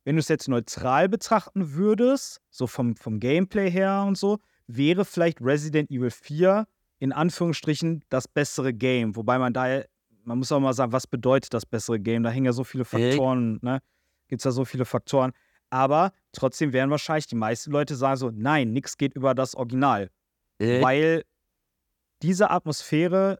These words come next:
Speaker 1: egal wie gut die vielleicht reproduziert wurde oder nicht, das ist das Original. Und das ist das, womit ich so viele nostalgische Gefühle verbinde und das, was mir früher in meiner Kindheit oder in meiner Jugend so viel gegeben hat.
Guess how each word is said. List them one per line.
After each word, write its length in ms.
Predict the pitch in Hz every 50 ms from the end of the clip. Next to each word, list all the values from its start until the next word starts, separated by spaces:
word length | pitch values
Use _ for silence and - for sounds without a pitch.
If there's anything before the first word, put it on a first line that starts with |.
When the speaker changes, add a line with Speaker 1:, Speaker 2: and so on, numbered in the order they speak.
| _ _ _
Speaker 1:
egal 400 | - 131 113 139 143 160 170 151
wie 80 | 160 151
gut 220 | 123 160 185 -
die 60 | 190 -
vielleicht 280 | - 170 160 151 -
reproduziert 720 | 135 156 147 - - 143 135 113 - - - 170 165 -
wurde 200 | - 165 170 160
oder 180 | 156 143 143 143
nicht, 260 | 151 170 170 - - - _ _ _ _ _ _ _
das 300 | _ 143 147 175 - -
ist 280 | - - 165 156 - -
das 140 | 156 143 -
Original. 460 | 151 143 135 139 147 147 139 131 120
Und 200 | 113 120 117 104
das 140 | 147 147 - 170
ist 120 | - -
das, 180 | 156 151 - -
womit 220 | 143 139 147 135
ich 120 | 139 127 - - _ _ _ _ _ _
so 320 | 123 113 110 131 160 208
viele 280 | 214 - - 214 185 185
nostalgische 1000 | 170 156 143 - - - - 143 151 175 180 185 170 - - 180 170 165 165 165 160 - _ _ _ _ _ _ _ _
Gefühle 680 | - 123 - - - 170 185 214 190 160 143 139 135
verbinde 520 | 120 - - 123 110 131 131 135 143 160 165
und 160 | 151 135 120
das, 160 | 156 - -
was 160 | 180 160 -
mir 100 | 165 151
früher 280 | - - - 165 165 160
in 140 | 151 151 151
meiner 220 | 151 143 143 139
Kindheit 420 | - - - 175 180 - 170 147
oder 180 | 147 135 131 135
in 60 | 135
meiner 220 | 139 135 135 139 135
Jugend 320 | 127 127 151 151 143 117
so 160 | 104 127 165
viel 260 | 175 - - 175 160
gegeben 440 | 147 135 120 104 127 143 160 143 127
hat. 120 | 135 139